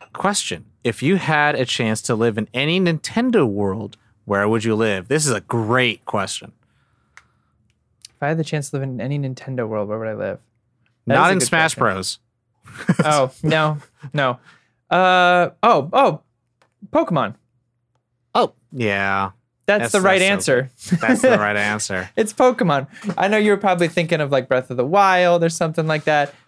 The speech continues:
Speaker 2: but it's Pokemon. Pokemon is the right one.
Speaker 1: Yeah. I, I, I, I wanna have for some variety just so that it's not,
Speaker 2: Sure.
Speaker 1: oh, Pokemon easy. Um, let's do a, let's do a second runner-up just so, because
Speaker 2: Okay.
Speaker 1: Pokemon
Speaker 2: <laughs>
Speaker 1: is the right answer.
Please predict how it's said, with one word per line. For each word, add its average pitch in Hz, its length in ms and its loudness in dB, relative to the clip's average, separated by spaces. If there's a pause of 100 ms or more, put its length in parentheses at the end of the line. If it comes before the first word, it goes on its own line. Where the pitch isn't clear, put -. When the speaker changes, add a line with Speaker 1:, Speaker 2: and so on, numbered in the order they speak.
Speaker 2:
but 214 120 2
it's 220 100 -2
Pokemon. 139 600 0
Pokemon 170 380 0
is 143 120 -4
the 139 80 -2
right 135 200 2
one. 95 260 -4 (1900)
Speaker 1:
Yeah. 147 880 2
I, 151 60 2
I, 185 140 4
I, 208 180 2
I 190 120 2
wanna 202 440 4
have 156 260 2
for 156 180 2
some 139 260 0
variety 113 720 0
just 113 280 -2
so 120 100 -2
that 110 180 -2
it's 107 100 -6
not, 113 100 0
Speaker 2:
Sure. 185 160 2
Speaker 1:
oh, 180 200 2
Pokemon 123 120 0
easy. 107 220 -2 (380)
Um, 139 320 2
let's 165 160 0
do 220 140 2
a, 208 40 4
let's 170 220 -2
do 247 100 2
a 196 60 2
second 143 420 0
runner-up 117 460 0
just 120 220 -2
so, 135 100 0
because 143 220 0
Speaker 2:
Okay. 196 60 -4
Speaker 1:
Pokemon 226 320 2
Speaker 2:
<laughs> - 120 2
Speaker 1:
is 151 100 -2
the 139 80 -2
right 135 140 2
answer. 123 200 -2